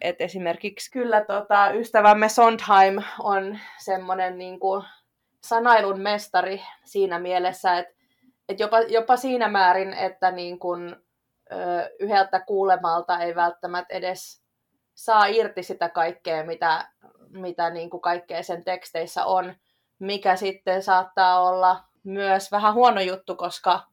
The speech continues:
koska, tota, kuitenkin musikaaleissa olisi olennaista, et, et, niin kun, siitä saa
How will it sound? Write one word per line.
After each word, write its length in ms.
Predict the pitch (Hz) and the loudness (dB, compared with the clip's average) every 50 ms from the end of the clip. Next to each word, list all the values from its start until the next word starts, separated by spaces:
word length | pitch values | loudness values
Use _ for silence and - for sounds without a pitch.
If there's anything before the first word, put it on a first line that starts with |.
| _ _ - | _ _ -2
koska, 360 | - 185 185 - - 185 170 | -2 -2 -2 -2 -4 -4 -4
tota, 420 | - 180 180 175 - - 180 175 | -2 -4 -4 -4 0 2 2 2
kuitenkin 440 | 175 - 202 196 196 185 190 196 190 | 2 0 -4 -2 -4 -4 -4 -4 -4
musikaaleissa 680 | 190 190 185 202 196 - 160 160 165 160 175 - - 170 | -4 -4 -4 -4 -6 -4 -4 -2 -2 -4 -4 -4 -6 -6
olisi 140 | 175 - | -6 -4
olennaista, 680 | - - 180 175 165 165 156 151 170 175 - - - - | -2 0 2 2 0 0 -2 -8 -8 -8 -8 -8 -6 -6
et, 220 | 76 - - _ - _ _ _ - - | -6 -6 -8 _ -20 _ _ _ -10 -10
et, 160 | 180 170 - | -10 -8 -8
niin 180 | 175 175 170 | -10 -10 -8
kun, 100 | - 180 | -8 -8
siitä 240 | 180 185 175 175 - | -6 -6 -6 -6 -2
saa 320 | - 180 175 170 160 - | 2 4 4 4 4 2